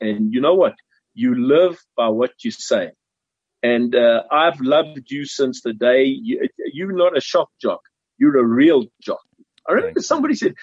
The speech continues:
Speaker 1: "You know, Gareth Cliff's a shock jock." I said, "What? What's a shock jock?"
Speaker 2: <laughs> I don't know what that is.
Speaker 1: He's got a lot of electricity, but he's certainly no
Speaker 2: <laughs>
Speaker 1: shock jock. He tell-,
Speaker 2: Well,
Speaker 1: he tells
Speaker 2: uh,
Speaker 1: it like it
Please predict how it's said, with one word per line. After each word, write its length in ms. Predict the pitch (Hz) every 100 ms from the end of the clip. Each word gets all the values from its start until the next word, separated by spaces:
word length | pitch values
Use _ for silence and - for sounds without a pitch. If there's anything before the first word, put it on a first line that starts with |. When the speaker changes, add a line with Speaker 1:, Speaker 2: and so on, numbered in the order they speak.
| _ -
Speaker 1:
"You 80 | 151
know, 100 | 214
Gareth 400 | 220 110 165 - -
Cliff's 260 | 190 -
a 100 | 131
shock 380 | - - 196 - -
jock." 160 | 110 - - _ -
I 40 | 160
said, 240 | - 202
"What? 320 | 160 208 403 - - - _ _
What's 280 | - 370 -
a 60 | 185
shock 420 | - - - - -
jock?" 340 | - - 147 - _
Speaker 2:
<laughs> 80 | 104
I 140 | 85
don't 160 | 92 90
know 120 | 78
what 160 | 67 -
that 140 | 69
is. 100 | 185
Speaker 1:
He's 140 | 208 -
got 160 | 277
a 40 | 240
lot 180 | 330
of 100 | 294
electricity, 840 | 254 247 233 - 269 - 339 302 269
but 180 | 254 214
he's 120 | 190
certainly 420 | - 262 185 202
no 220 | 180 185
Speaker 2:
<laughs> 120 | 185 156
Speaker 1:
shock 160 | 202 202
jock. 180 | 143 110 107
He 80 | 107 -
tell-, 220 | 262 - - _ _
Speaker 2:
Well, 320 | 110 123 127 131
Speaker 1:
he 120 | -
tells 380 | - 147 - -
Speaker 2:
uh, 20 | 440
Speaker 1:
it 60 |
like 260 | 403 392
it 40 | 392